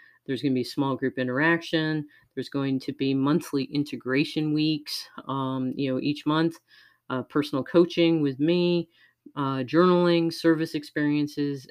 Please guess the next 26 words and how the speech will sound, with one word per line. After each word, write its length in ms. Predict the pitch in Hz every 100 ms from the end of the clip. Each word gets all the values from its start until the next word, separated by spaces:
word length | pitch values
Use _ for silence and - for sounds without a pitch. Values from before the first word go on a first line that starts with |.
| -
et 120 | -
cetera. 420 | - 127 120 120
So 300 | - 147 139 - - - _
if 400 | 143 147 143 - - _ 170
any 220 | 196 185
of 60 |
this 280 | 135 123 - -
even 260 | 156 160
appeals 400 | 147 147 147 147
to 100 | -
you 160 | 135 135
at 80 | 127
all, 340 | 123 120 123 _ _ _ _ _
reach 220 | 156 170
out 220 | 165 151
to 100 | 147
me, 320 | 156 151 147
send 260 | 143 - 156
me 140 | 165
an 80 | 160
email, 420 | 147 135 127 127
christinasimmons 800 | 123 143 - 170 170 165 151 143
at 140 | 131 113
gmail 360 | 151 156 151
dot 220 | 151 151
com, 360 | - 139 127 131